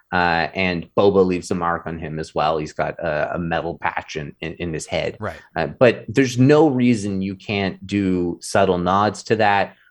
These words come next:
Speaker 1: or even just direct flashes to that in some of those early episodes, as opposed to having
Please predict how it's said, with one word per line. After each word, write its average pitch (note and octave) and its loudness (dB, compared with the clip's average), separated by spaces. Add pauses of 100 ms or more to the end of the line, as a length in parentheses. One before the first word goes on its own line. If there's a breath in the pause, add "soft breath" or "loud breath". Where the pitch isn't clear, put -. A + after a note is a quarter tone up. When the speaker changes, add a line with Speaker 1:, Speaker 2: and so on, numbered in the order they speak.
Speaker 1:
or G2 0
even A#2+ 2
just - -16
direct F#2 0
flashes E2 -2
to F2+ -2
that D#2+ 0
in E2 -8
some D#2+ -8
of D#2+ -6
those D#2 -4
early F2 0
episodes, D#2 -2 (200 loud breath)
as G2 2
opposed B2 4
to A2+ 2
having G2 -2